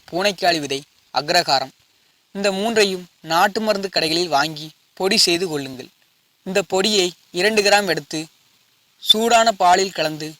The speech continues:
சூடு ஆறிய பிறகு காலை மாலை என இருவேளை உணவுக்கு பின் சாப்பிட வேண்டும். காலை இரவு சாப்பிடலாம்.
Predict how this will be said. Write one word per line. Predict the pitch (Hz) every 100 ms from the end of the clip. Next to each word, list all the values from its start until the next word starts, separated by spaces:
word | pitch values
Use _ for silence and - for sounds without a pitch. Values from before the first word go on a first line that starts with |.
| -
சூடு | - 202 220 208
ஆறிய | 165 180 196
பிறகு | 170 156 147 151 _ _ _ _ -
காலை | 165 180 214 214
மாலை | 180 151 156 - - _
என | 156 165 170
இருவேளை | 175 214 180 165 165 - _ -
உணவுக்கு | 175 220 208 190
பின் | 165 196
சாப்பிட | - 147 139 165
வேண்டும். | 143 127 127 123 _ _ _ _ _ _ _ _ _ _ _ _ -
காலை | - 156 185 202 220 _ _
இரவு | 160 180 180 139
சாப்பிடலாம். | - 160 143 135 127 -